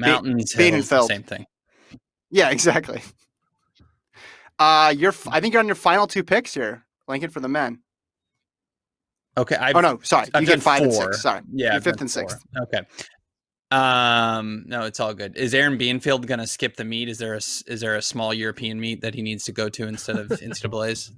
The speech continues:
Speaker 1: I'm, I'm making twenty nineteen jokes now. Okay. Uh,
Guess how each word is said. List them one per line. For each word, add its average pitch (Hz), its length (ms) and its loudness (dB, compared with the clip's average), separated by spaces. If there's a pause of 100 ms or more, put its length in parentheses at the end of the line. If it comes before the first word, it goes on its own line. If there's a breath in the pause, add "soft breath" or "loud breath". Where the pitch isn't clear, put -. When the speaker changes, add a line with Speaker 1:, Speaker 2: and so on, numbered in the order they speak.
(100)
Speaker 1:
I'm, 120 200 -6
I'm 135 100 2
making 143 260 0
twenty 127 220 -2
nineteen 110 420 -2
jokes 104 320 -6
now. 110 160 -4 (340 loud breath)
Okay. 160 300 4 (100)
Uh, 143 400 2